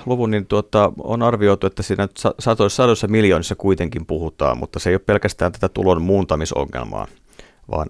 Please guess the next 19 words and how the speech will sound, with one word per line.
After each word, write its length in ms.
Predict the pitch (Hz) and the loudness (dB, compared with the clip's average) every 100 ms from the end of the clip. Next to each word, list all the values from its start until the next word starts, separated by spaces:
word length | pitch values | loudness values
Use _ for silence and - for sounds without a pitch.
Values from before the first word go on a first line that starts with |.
| - | -4
vaan 140 | 82 | -4
siinä 140 | 87 | -2
on 60 | 82 | -4
muutakin, 480 | 85 92 85 78 73 | 0 0 -2 -4 -6
mutta 220 | 82 - | -6 -8
että 280 | - - 80 _ _ - | -4 -2 -2 _ _ -6
pelkkä 220 | 101 107 | -4 -2
tulon 240 | 110 107 | 0 2
muuntamisongelma, 600 | 95 90 87 90 92 95 | 2 -2 -2 -2 0 0
mulla 200 | 95 101 | 2 2
ei 40 | 95 | 2
tarkkaa 380 | 104 - 90 | 0 0 -2
lukua 260 | 78 80 78 | 0 -2 -4
siitä 360 | - 80 - - | -4 -6 -6 -6
ole, 160 | 60 | -6
mutta 180 | 60 76 | -8 -6
kyllä 140 | - 85 | -2 -2
se 120 | 98 | -2
selkeästi 540 | 110 104 - 101 - | -2 -2 0 -2 0